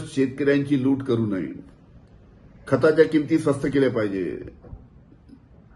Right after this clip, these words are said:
लिंकेज कमी केलं पाहिजे, ज्याची आवश्यकता आहे तेच खतं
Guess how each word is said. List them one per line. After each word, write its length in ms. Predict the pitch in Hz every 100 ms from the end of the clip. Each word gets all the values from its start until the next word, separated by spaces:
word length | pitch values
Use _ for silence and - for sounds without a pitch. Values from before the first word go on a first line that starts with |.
| - - - -
लिंकेज 400 | 147 143 165 160
कमी 180 | 151 156
केलं 200 | 151 143
पाहिजे, 280 | 127 123 117
ज्याची 460 | 120 120 156 160
आवश्यकता 480 | 143 127 139 135 143
आहे 100 | 143
तेच 280 | 139 180 180
खतं 460 | 151 156 160 151